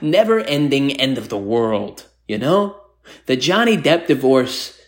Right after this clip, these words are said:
is a dumpster fire at the bottom of the internet, which every day boils up to the surface and lets its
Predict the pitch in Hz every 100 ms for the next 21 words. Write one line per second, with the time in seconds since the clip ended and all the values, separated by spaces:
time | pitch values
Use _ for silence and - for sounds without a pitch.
0 | - 135 131 113 - - - _ - 131
1 | - 127 113 - - 117 - 127 127 117
2 | 113 113 - - 127 151 196 202 185 131
3 | 135 123 123 110 104 104 - - 139 131
4 | - 208 226 196 143 151 139 123 117 113
5 | - - 175 208 196 170 180 - 156 135
6 | - - 147 135 - 117 - - 120 113
7 | 110 - - 220 214 165 151 143